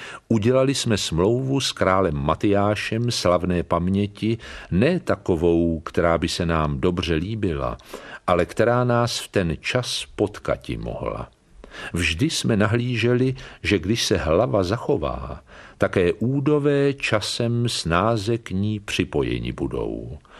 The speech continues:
Poněvadž z dopuštění božího král Matyáš smrtí sešel jest, tehdy my, jakožto král český, podle starodávného zřízení i podle dotčených smluv, jsme pánem dědičným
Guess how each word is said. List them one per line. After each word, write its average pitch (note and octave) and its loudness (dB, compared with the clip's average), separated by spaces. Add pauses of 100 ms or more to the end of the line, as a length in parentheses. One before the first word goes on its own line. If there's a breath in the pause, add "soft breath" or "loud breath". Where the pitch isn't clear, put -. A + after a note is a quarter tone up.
(420 loud breath)
Poněvadž A2+ 2
z D#2+ -2
dopuštění C3 0
božího B2+ 0
král F#2 4
Matyáš G#2+ 0
smrtí G#2+ -2
sešel G#2+ -2
jest, - -6 (180 loud breath)
tehdy F2+ 2
my, F#2 2
jakožto G2+ 0
král D2+ 2
český, A#2 -4 (240 loud breath)
podle E2+ 2
starodávného F#2+ 2
zřízení A2 -2
i G2 -2
podle E2 0
dotčených E2 -4
smluv, A#2 -2 (260 loud breath)
jsme F2+ 2
pánem B2 2
dědičným G2+ 0